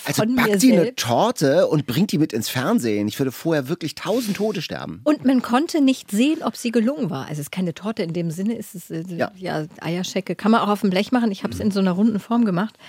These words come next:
Speaker 2: Und ich konnte sie ja nicht anschneiden vorher. Es hätte auch schief gehen können. Aber sie
Speaker 3: Mhm.
Speaker 2: war
Speaker 1: Ja.
Speaker 2: on point.
Speaker 3: Aber habt ihr überhaupt sowas wie Vorsätze oder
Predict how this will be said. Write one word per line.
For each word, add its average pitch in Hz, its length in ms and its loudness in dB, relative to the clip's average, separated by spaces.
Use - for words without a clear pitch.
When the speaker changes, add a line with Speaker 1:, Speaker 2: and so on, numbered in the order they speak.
Speaker 2:
Und - 280 -2
ich - 200 -10
konnte 220 220 4
sie 240 80 2
ja 208 80 6
nicht 185 160 2
anschneiden 147 600 0
vorher. 160 500 -6
Es - 180 -8
hätte - 260 -8
auch 196 140 -14
schief - 340 -8
gehen 151 240 -4
können. 185 300 -8
Aber 160 200 -6
sie 95 100 -6
Speaker 3:
Mhm. - 100 -10
Speaker 2:
war 220 120 -2
Speaker 1:
Ja. - 80 -2
Speaker 2:
on 247 320 2
point. - 640 -4
Speaker 3:
Aber 101 140 2
habt 139 160 2
ihr 135 80 0
überhaupt 107 260 0
sowas 180 300 -4
wie 180 80 0
Vorsätze 180 680 -2
oder 120 320 0